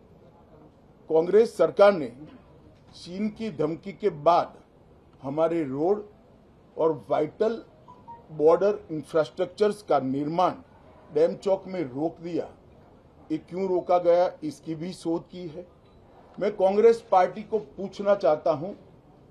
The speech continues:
ये दोहरा दोगला रवैया जनता के सामने नहीं चलता है।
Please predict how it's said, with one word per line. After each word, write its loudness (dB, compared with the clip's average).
ये 0
दोहरा 0
दोगला 2
रवैया -2
जनता 0
के -6
सामने -4
नहीं -8
चलता -2
है। -12